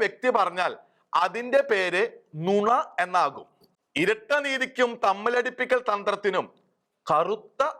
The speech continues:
ഉദാഹരണം. ആരുടെ മുമ്പിൽ വലുപ്പവും കൂറും കാട്ടാനാണ് ക്രൈസ്തവ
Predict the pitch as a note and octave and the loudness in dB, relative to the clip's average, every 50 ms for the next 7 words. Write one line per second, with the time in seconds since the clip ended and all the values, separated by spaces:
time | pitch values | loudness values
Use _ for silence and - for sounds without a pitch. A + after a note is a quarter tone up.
0 | - E3 D3 C#3 C#3+ B2 A2 - - F#2 - - _ _ _ _ _ _ _ _ | -10 -6 -2 0 -2 -2 -2 -6 -14 -14 -16 -20 _ _ _ _ _ _ _ _
1 | _ _ _ _ _ _ _ _ C3+ D3+ F3+ G#3+ B3 D4 D#4+ D#4 D4+ C4 A3 A3 | _ _ _ _ _ _ _ _ 0 2 4 4 4 2 2 0 0 0 0 -2
2 | G#3+ - A3+ G#3 E3+ C#3 C3+ - - - _ _ _ - C#3 E3+ F#3+ G#3+ B3 A#3+ | 2 4 2 2 4 0 -4 -8 -10 -14 _ _ _ 0 2 2 4 2 0 -2
3 | - C4+ C4+ C4 B3 A#3+ B3 F3 - - F#3+ G#3 A3 A#3+ B3 B3+ A#3+ - E3+ E3 | 2 2 4 4 2 0 -4 -8 -4 0 2 4 4 4 4 2 2 2 0 0
4 | E3 - F#3 F3+ F3+ E3+ C#3 A#2+ A2+ A#2+ G#2 D#2+ - _ _ _ _ _ _ _ | 0 0 0 2 2 2 0 0 -2 -4 -6 -10 -12 _ _ _ _ _ _ _
5 | _ _ _ _ - F3+ F3+ G#3 - - - - C#4 C#4+ | _ _ _ _ -2 0 0 0 -2 -6 0 0 2 2